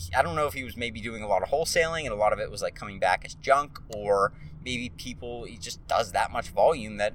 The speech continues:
uh, obviously he's, maybe he's a single person and he's doing a lot of volume and it's hard for him to maintain and he breaks some stuff. I don't know. But that was what he didn't get in for. And he said, "I have never in my entire time been able to get somebody into it. I don't know how to get somebody into it.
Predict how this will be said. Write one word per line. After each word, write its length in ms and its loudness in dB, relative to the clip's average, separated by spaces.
uh, 120 -4
obviously 480 4
he's, 300 -8
maybe 240 -6
he's 200 -8
a 40 -6
single 280 -4
person 480 -2
and 300 -2
he's 80 -12
doing 160 -4
a 40 -2
lot 140 10
of 80 2
volume 340 4
and 80 -10
it's 120 -8
hard 180 0
for 80 -10
him 80 -8
to 60 -10
maintain 480 -6
and 100 -6
he 60 -10
breaks 300 0
some 120 -8
stuff. 260 -4
I 100 6
don't 100 0
know. 160 -12
But 300 8
that 220 6
was 120 -12
what 140 -2
he 100 -12
didn't 180 -12
get 120 0
in 140 0
for. 200 -4
And 120 -8
he 60 -6
said, 280 4
"I 180 10
have 100 4
never 480 2
in 140 -8
my 320 0
entire 340 0
time 500 -2
been 120 0
able 160 -2
to 40 -8
get 140 -6
somebody 260 -4
into 180 -4
it. 200 2
I 60 2
don't 160 2
know 100 2
how 120 6
to 80 6
get 140 -8
somebody 320 -2
into 180 -4
it. 160 4